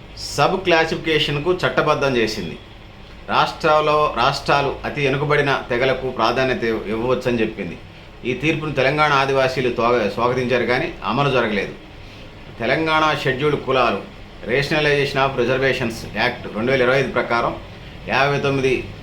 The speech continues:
ఎస్సీ సబ్ కులాలు మూడు గ్రూపులుగా విభజించారు. So మొత్తం పదిహేను ఎస్సీ కోటాను కూడా ఈ విధంగా విభజించడం వల్ల అతి వెనకబడిన ఆయా వర్గాల వారికి, ఆ,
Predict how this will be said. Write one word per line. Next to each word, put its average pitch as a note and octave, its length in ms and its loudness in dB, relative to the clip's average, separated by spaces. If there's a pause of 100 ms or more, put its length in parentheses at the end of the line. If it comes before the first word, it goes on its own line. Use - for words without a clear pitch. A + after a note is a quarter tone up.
(260)
ఎస్సీ D3 420 2
సబ్ C3 340 0
కులాలు C#3+ 400 2 (140)
మూడు B2 180 0
గ్రూపులుగా C3 480 2
విభజించారు. A2 680 -2 (960)
So D3 120 0
మొత్తం D3+ 600 0
పదిహేను C#3 300 4
ఎస్సీ B2+ 400 2
కోటాను C3+ 460 2
కూడా G#2+ 280 0 (1000)
ఈ B2 60 2
విధంగా C#3+ 300 2
విభజించడం B2+ 520 2
వల్ల B2+ 200 2
అతి D#3+ 280 0
వెనకబడిన D#3 460 4
ఆయా B2+ 400 4
వర్గాల B2 440 4
వారికి, B2+ 680 2 (600)
ఆ, A2 80 0